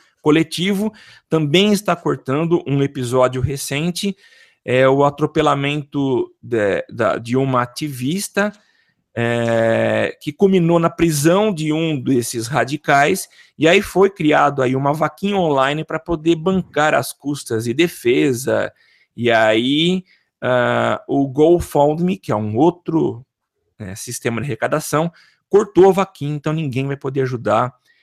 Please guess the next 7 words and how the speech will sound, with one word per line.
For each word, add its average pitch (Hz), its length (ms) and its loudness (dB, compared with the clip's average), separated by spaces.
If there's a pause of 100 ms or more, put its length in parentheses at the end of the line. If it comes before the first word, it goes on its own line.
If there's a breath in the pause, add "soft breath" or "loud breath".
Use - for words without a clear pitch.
(180)
esse 123 340 -2
jovem 127 500 2
radical. 113 580 -6 (720 soft breath)
Uma 220 120 4
atitude 208 540 -2
interessante, 175 1040 2
ousada, 147 880 4